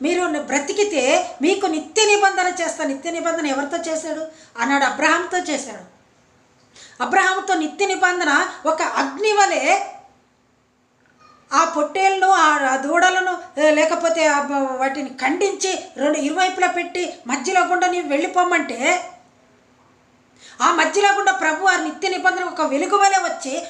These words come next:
వెళ్ళిపోయారు. నిత్య నిబంధన ఈ విధంగా నీకు తెలియపరుస్తున్నానని. మంచి గాఢ నిద్ర కలుగజేసే అబ్రాహాముకి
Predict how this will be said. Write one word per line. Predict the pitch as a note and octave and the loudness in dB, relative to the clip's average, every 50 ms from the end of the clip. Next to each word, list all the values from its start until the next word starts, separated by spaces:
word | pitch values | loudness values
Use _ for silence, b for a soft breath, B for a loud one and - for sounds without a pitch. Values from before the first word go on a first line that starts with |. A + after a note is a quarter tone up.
| B B - | B B 0
వెళ్ళిపోయారు. | C4+ E4 G#4 G4+ G#4 G#4+ G4+ G4 G4 F#4 E4+ D4+ | 2 2 2 2 4 4 4 4 4 2 -2 -6
నిత్య | D#4 - - G4+ | -8 -6 -6 -4
నిబంధన | F#4+ F4+ - D#4 G4 G4 G4 F#4 | -4 -4 0 0 2 2 2 -2
ఈ | F4+ D#4 E4 E4+ | -2 -4 -6 -6
విధంగా | F4+ - G4 G4 F#4 G4 | -4 -4 -2 0 2 0
నీకు | G4 F#4+ F#4+ F#4 | 0 0 -6 -6
తెలియపరుస్తున్నానని. | F#4 F4+ E4 F#4+ G4+ G4+ F#4+ F#4+ F#4+ - - - F#4+ F4 E4+ E4 D4+ C4+ A#3 - - - - _ b b b b b b b b b b | -4 -2 0 0 0 2 2 0 0 -2 -4 -6 -4 -4 -2 -2 -4 -4 -6 -10 -16 -20 -20 _ b b b b b b b b b b
మంచి | C#4 F#4+ F#4 G4+ G4+ - | -2 0 0 0 0 2
గాఢ | D4 D4+ E4+ G4 | 4 4 4 4
నిద్ర | G4 G4 G4+ - G4 | 2 0 -2 -2 -2
కలుగజేసే | F#4+ F#4+ D#4+ D#4 F#4 F4+ G4 G4 G4 G4 F#4 F#4+ F#4 | 0 0 0 -2 0 0 0 0 0 0 0 0 -2
అబ్రాహాముకి | D#4+ - - D#4 F4 F4+ F#4+ G4 F#4 F#4 - C4 A#3 C#4 F4 - | -2 -2 0 2 4 4 4 4 2 -4 -6 -6 -6 -6 -6 -6